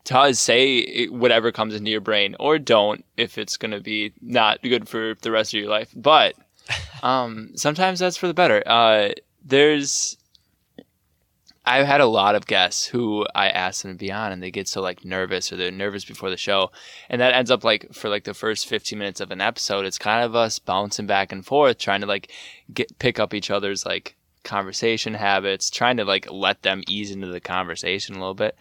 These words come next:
Speaker 1: But it's kinda like the, it's the art of the trade, I guess.
Speaker 2: Yeah, you gotta
Speaker 1: Just
Speaker 2: get them
Speaker 1: trying
Speaker 2: to
Speaker 1: to
Speaker 2: open up.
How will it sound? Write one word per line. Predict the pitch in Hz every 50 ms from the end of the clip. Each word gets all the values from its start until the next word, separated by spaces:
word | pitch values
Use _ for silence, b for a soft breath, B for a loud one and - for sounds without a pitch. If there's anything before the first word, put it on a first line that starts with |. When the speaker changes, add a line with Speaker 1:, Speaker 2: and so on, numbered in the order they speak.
| B B B B B
Speaker 1:
But | - 139
it's | 143 -
kinda | - 165 165 170
like | 165 160 156 -
the, | 135 131 131 131 131 131 131
it's | 127 127 -
the | - -
art | - 135 127 127
of | 123
the | 127
trade, | - - 139 131 123 113 107 - _ - _ _
I | 101
guess. | 104 104 98 104 - - - - - _ _ _ _ _ _ _ _
Speaker 2:
Yeah, | - 208 226 240 185
you | 123 113
gotta | 123 151 160
Speaker 1:
Just | 165 160
Speaker 2:
get | 175 -
them | 170 160
Speaker 1:
trying | 147 110 -
Speaker 2:
to | 98
Speaker 1:
to | 135
Speaker 2:
open | 151 143 143 135 127
up. | 131 113 92 87